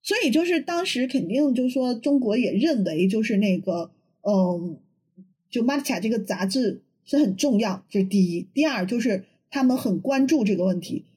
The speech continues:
那第三呢，他们在关注这个问题的时候并不是亲苏的，所以肯定是认为他们是可以争取作为我们在拉美的一个窗口媒介的，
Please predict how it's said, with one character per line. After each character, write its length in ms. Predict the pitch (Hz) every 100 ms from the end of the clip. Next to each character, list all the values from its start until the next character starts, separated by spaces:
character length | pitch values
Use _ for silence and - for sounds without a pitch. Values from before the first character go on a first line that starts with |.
| _
那 140 | - 254
第 200 | 330 311
三 320 | 302 320 330
呢， 200 | 285 196
他 160 | 190 311
们 160 | 311
在 160 | 254 262
关 220 | 233 285
注 100 | 285
这 80 | 269
个 80 | 254
问 140 | 269
题 160 | 220 196
的 100 | 202
时 140 | 220
候 140 | 202 208
并 400 | 190 349 285 190
不 160 | 190
是 120 | 214
亲 240 | 226 - 262
苏 260 | 254 254 247
的， 160 | - _ _ _ _ _ _ _
所 120 | - 359
以 200 | 320 190
肯 180 | 214
定 160 | 196 285
是 100 | 311
认 200 | 247 285
为 100 | 196
他 160 | 196 226
们 100 | 247
是 180 | 247
可 280 | 196 - 208
以 140 | 247 190
争 260 | 277 269
取 360 | 269 214 175 - _ -
作 140 | 311
为 120 | 240
我 180 | 220 202
们 120 | -
在 140 | 185 208
拉 200 | 208 233
美 180 | 220 180
的 140 | 190
一 100 | 190
个 260 | 190 202 165
窗 200 | 320 311
口 140 | 285
媒 180 | 165 180
介 200 | 190 185
的， 120 | 196